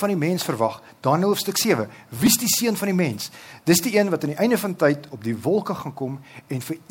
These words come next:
ewig gaan oordeel en heers. Daar was ook 'n priesterlike verwagting. Die Jode in die tyd van, van die eerste eeu het ook 'n verwagting gehad dat daar 'n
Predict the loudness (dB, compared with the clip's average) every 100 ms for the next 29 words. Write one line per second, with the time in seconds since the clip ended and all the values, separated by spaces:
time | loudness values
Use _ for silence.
0 | 0 2 0 -2 -2 0 2 0 0 -2
1 | 0 2 0 -4 -14 -18 _ _ _ _
2 | _ -2 0 2 6 4 4 -6 -18 -14
3 | 2 4 6 6 4 2 0 2 2 2
4 | -2 -4 -14 -6 -4 2 8 8 6 2
5 | 2 2 2 0 -4 -16 -2 0 2 2
6 | 2 0 2 0 -2 0 0 4 2 2
7 | -2 0 2 2 2 2 2 2 -2